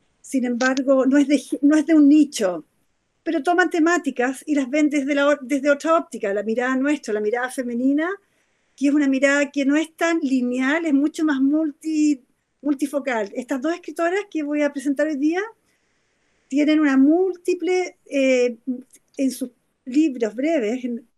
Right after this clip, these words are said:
pero muy intensos, dan voces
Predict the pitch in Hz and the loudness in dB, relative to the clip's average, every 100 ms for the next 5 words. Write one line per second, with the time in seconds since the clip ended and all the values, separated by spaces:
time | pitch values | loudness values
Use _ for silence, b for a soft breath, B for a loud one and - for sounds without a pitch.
0 | _ 240 220 247 320 226 220 226 226 320 | _ -4 0 2 2 0 -2 -6 -6 -8
1 | 330 - - _ _ _ _ _ 240 220 | -8 -10 -20 _ _ _ _ _ -12 -4
2 | 269 285 320 320 - _ _ _ - 226 | 0 2 2 0 -6 _ _ _ -20 -12
3 | 226 285 294 - 302 | 0 0 0 -4 -10